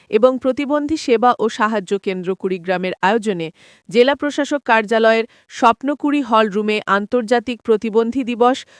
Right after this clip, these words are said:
ও জাতীয় প্রতিবন্ধী দিবস দুহাজার পঁচিশ পালিত হয়। অনুষ্ঠানে সভাপতিত্ব করেন জেলা প্রশাসক মিজ অন্নপূর্ণা দেবনাথ। এ সময়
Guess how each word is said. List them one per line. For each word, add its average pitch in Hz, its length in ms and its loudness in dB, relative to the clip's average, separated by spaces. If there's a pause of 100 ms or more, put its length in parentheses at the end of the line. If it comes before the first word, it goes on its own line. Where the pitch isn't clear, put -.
(120)
ও 208 100 0
জাতীয় 214 400 2
প্রতিবন্ধী 254 600 0
দিবস 240 380 2
দুহাজার 202 420 0
পঁচিশ 190 340 -6 (120)
পালিত 180 280 0 (120)
হয়। 156 180 -4 (720)
অনুষ্ঠানে 320 520 0
সভাপতিত্ব 269 720 0
করেন 233 340 2
জেলা 226 280 2
প্রশাসক 220 540 -2 (360)
মিজ 240 240 0 (140)
অন্নপূর্ণা 254 720 0
দেবনাথ। 165 460 -2 (500)
এ 208 100 0
সময় 214 340 0